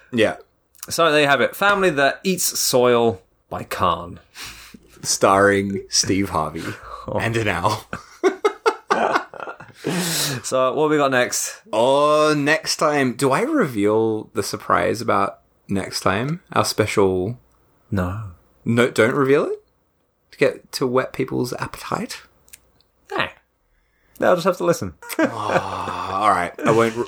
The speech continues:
Speaker 1: r-, but yeah, you should definitely listen next time. Well, it'll be, it'll be in the title when it comes out.
Speaker 2: Well, I don't know. It's up to you.
Speaker 1: Oh, fuck. Well, now I don't know. Now you've confused me about it.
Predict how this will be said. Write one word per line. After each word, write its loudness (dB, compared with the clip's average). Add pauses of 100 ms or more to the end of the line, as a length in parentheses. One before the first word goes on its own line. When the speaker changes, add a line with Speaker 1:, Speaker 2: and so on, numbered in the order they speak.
Speaker 1:
r-, -6
but 2
yeah, 4
you 0
should -6
definitely 0
listen -6
next -4
time. 0
Well, 2
it'll -2
be, 0
it'll 2
be 0
in 0
the 2
title -2
when 0
it -8
comes -2
out. -4
Speaker 2:
Well, 2
I 4
don't 2
know. 4
It's -2
up 0
to -6
you. 2 (220)
Speaker 1:
Oh, -6
fuck. -4
Well, 2
now 2
I 6
don't 2
know. 0 (120)
Now 0
you've 0
confused -2
me 0
about 0
it. -6